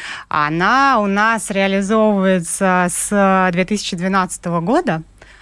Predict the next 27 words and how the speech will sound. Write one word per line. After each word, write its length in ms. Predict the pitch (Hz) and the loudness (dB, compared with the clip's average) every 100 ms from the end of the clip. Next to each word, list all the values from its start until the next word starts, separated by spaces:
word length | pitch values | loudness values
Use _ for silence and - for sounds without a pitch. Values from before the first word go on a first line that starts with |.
| - - | -20 -4
А, 160 | 165 170 | 0 0
началась 500 | 180 - 208 302 294 | -2 0 2 2 0
она 440 | 196 214 240 254 220 | 0 2 2 2 -2
с 80 | - | -2
книжки 480 | 220 247 208 - | 0 2 0 -6
«Дети 360 | 160 175 170 170 | -6 -4 -4 -4
и 80 | 175 | -6
деньги». 500 | 180 170 151 139 139 - - - - - - | -2 -2 -2 -6 -14 -18 -20 -20 -20 -18 -2
А, 320 | 170 170 170 170 | 0 2 2 0
для 260 | 185 208 | -2 -2
эту 160 | 202 196 | -2 -2
книжку, 460 | - 320 - - 214 208 196 190 | 0 2 0 -2 2 4 4 4
м, 600 | 180 185 - 196 190 190 | 2 -2 -2 -2 0 2
мы 180 | 208 226 | 2 2
придумали 500 | 196 190 202 196 185 | 0 -2 0 2 2
идею 260 | 165 190 285 | 0 0 0
такой 240 | 285 277 | 0 -2
книжки 680 | 262 262 254 - 214 208 196 | 0 0 0 -2 -4 0 0
и 320 | - 180 202 | -2 -4 -4
попросили 500 | 196 185 190 - 214 | -4 -6 -6 -4 -2
помочь, 640 | 185 196 196 190 175 - - | 0 0 2 2 0 -4 -4
э, 260 | 175 170 | -2 0
нам 240 | 175 175 170 | 2 2 2
её 280 | 170 175 185 | 0 0 2
реализовать 840 | 180 175 165 180 185 170 - - | 2 2 0 2 2 0 0 -2
Евгению 640 | 165 165 170 190 175 175 | 0 -2 0 2 4 2
Близковку. 720 | 160 175 208 - 285 - 285 | 2 2 0 0 -4 0 0